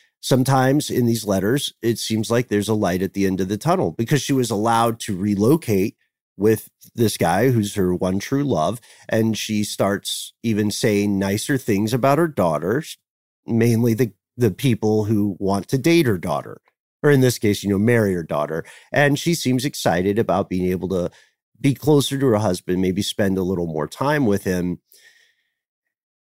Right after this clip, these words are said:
And then two years after that, November of sixteen thirty-two, in the Battle of Lutzen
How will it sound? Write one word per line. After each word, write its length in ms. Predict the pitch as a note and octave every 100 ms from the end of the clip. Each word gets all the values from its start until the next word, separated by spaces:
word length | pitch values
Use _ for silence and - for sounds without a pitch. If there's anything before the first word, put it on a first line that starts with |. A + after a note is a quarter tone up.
| _ _ _ -
And 220 | G#3+ F3+
then 400 | C#3+ A#2 A#2 C#3 - _ _ _ _ _ _ _ _ _ _ _ _ _ _ -
two 200 | - F3+
years 360 | D3+ C#3+ C3+
after 320 | B2+ A#2 - A#2+
that, 340 | E2+ D#2+ - _ _ -
November 440 | G2+ G2 B2 B2+
of 100 | B2
sixteen 500 | - A#2 - - G#2+
thirty-two, 720 | G#2+ G2+ G2+ A2 - D2 C#2+ C#2 _
in 80 | F#2
the 60 | F2
Battle 400 | E2 G2 G2+ G#2
of 120 | F#2+
Lutzen 640 | F2 G#2 - - D2 D#2